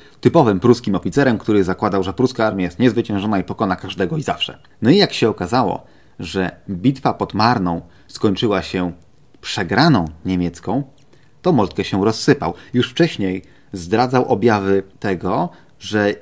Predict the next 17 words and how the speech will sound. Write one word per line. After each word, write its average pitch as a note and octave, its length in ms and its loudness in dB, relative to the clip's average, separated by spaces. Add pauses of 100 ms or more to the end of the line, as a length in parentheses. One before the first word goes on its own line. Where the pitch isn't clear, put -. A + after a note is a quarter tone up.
(140)
nie A#2+ 200 6
jest D3+ 200 6
w - 40 -8
stanie C3 360 0
udźwignąć A#2 800 2
odpowiedzialności, A2 840 0
jaką G#2 220 -2
na F#2+ 120 -2
siebie F2 280 -4
wziął. A2 280 0 (280)
Jeszcze F#2+ 280 -2
miesiąc F3+ 320 0
wcześniej F2+ 540 -6 (440)
parł A#2+ 420 0 (100)
niestrudzenie G#2 680 0
do F#2+ 140 0
wojny F#2 440 0